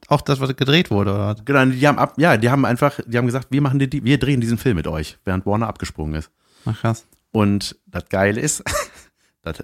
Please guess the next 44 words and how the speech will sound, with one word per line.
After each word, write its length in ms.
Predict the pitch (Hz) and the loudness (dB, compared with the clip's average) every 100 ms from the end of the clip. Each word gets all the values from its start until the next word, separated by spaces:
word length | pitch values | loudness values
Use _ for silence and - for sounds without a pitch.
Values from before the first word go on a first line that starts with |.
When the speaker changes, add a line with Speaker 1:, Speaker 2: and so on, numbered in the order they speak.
| - | -12
Speaker 2:
Ding 300 | 92 120 107 | 0 0 0
hat 160 | 107 | -4
insgesamt 720 | - 127 143 - 104 90 104 | -4 -4 -4 -4 -2 -2 -2
fast 460 | - - 117 - - | -6 -8 -6 -6 -4
eine 120 | 98 | 0
Milliarde 1160 | 98 92 92 90 87 90 95 123 110 90 95 98 | 0 0 0 -2 -2 -2 -2 -4 -4 -2 -2 -4
eingespielt. 840 | - 107 113 85 - - 80 101 143 _ _ _ _ _ _ _ | -6 -4 -4 -6 -8 -8 -6 -6 -8 _ _ _ _ _ _ _
Durch 300 | 92 92 - | 0 0 0
halt, 320 | 82 85 - | -2 -2 -4
also 140 | 92 87 | -4 -4
jetzt 100 | 90 | -2
nicht 140 | 98 | -2
nur 120 | 87 | -4
Kino, 340 | 80 113 113 123 | -6 -6 -6 -6
ne, 300 | 98 120 120 | -4 -6 -6
auch 220 | 92 90 | -4 -4
D 160 | - 95 | -4 -6
V 160 | 95 | -4
D, 240 | 90 98 104 | -2 -2 -2
Merch, 440 | 95 95 98 - | 0 0 -2 -4
keine 260 | - 98 90 | -4 -2 -2
Ahnung. 340 | 90 85 85 - - | -4 -4 -6 -8 -4
Speaker 1:
Michael 260 | 117 113 - | -2 -2 -4
Jackson 300 | 117 - 120 | -4 -4 -2
Promo. 540 | 120 117 117 120 123 | 0 2 2 0 -2
Speaker 2:
Ja. 80 | 123 | -2
Speaker 1:
Ja. 240 | 120 110 - | 0 -2 -2
Speaker 2:
<laughs> 680 | - 539 - - 508 - - | -4 -4 -6 -10 -8 -8 -6
Ja. 100 | - _ _ - - - - | -10 _ _ -20 -20 -20 -4
Aber 160 | 98 | 0
überleg 340 | 95 92 101 135 | 2 2 2 0
dir 80 | 95 | 0
das 160 | 92 | 0
mal, 160 | 98 90 | 0 0
Junge. 300 | 95 92 90 | 0 -2 -2
Was 120 | 95 | -2
meinst 200 | 104 110 | -2 -2
du, 40 | 101 | 0
wie 140 | 92 | 0
Warner 220 | 110 117 | 0 0
sich 140 | 104 104 | -2 0
in 80 | |
den 180 | 95 92 - | 0 0 -2
Arsch 380 | 117 175 - | -2 -2 -6